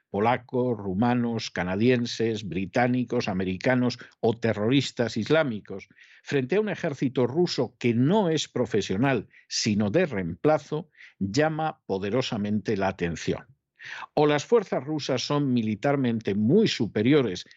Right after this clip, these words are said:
a lo que nos contaron las fuerzas media-, las furcias mediáticas al inicio del conflicto, o el ejército ucraniano es mucho más incompetente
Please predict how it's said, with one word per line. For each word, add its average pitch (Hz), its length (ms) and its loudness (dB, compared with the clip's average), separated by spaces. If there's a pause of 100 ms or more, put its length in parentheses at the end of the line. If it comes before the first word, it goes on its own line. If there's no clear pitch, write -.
a 110 100 -2
lo 107 120 -2
que 117 100 0
nos 104 220 -2
contaron 110 560 0
las 92 200 -6
fuerzas 120 500 0
media-, 120 400 2
las 110 200 -4
furcias 139 500 0
mediáticas 113 680 0 (260)
al 110 180 -2
inicio 117 340 0
del 110 160 -2
conflicto, 156 760 0 (400)
o 147 160 6
el 139 80 2
ejército 143 540 -2
ucraniano 139 580 0
es 107 120 -6
mucho 151 340 0
más 156 280 0
incompetente 104 1200 0